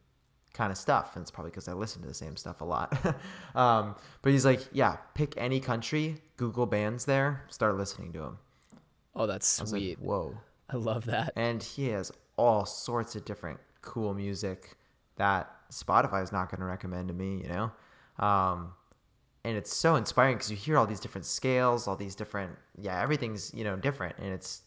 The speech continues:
Speaker 1: it's so refreshing and, and fun. Plus, like, studying these different countries that you don't know much about because you start Googling the artists and things like that.
Speaker 2: Man, that's cool.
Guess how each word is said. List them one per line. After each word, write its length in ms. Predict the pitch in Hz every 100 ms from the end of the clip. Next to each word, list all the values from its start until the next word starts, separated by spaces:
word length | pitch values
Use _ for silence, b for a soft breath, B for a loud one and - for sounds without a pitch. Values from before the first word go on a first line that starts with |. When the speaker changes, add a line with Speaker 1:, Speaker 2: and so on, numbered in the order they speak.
| -
Speaker 1:
it's 200 | - -
so 380 | - 131 110
refreshing 640 | 104 90 - 101 95 98 90
and, 160 | 87 87 -
and 160 | 98 95
fun. 360 | - 90 87 98 b b b
Plus, 280 | - 143 -
like, 160 | 101 -
studying 420 | - 113 113 101
these 140 | 92
different 260 | - 104 98
countries 360 | 104 98 92 87
that 80 |
you 60 | 90
don't 120 | 95
know 80 | 95
much 200 | 90 90
about 300 | - 90 92
because 200 | - -
you 60 | 90
start 300 | - 82 101
Googling 400 | 104 107 104 95
the 60 |
artists 540 | 80 82 90 90 - -
and 80 | -
things 240 | 85 90
like 140 | 71 -
that. 260 | 87 87 - b b b b b b b b _ -
Speaker 2:
Man, 220 | 131 143
that's 240 | 147 156 -
cool. 420 | - 180 175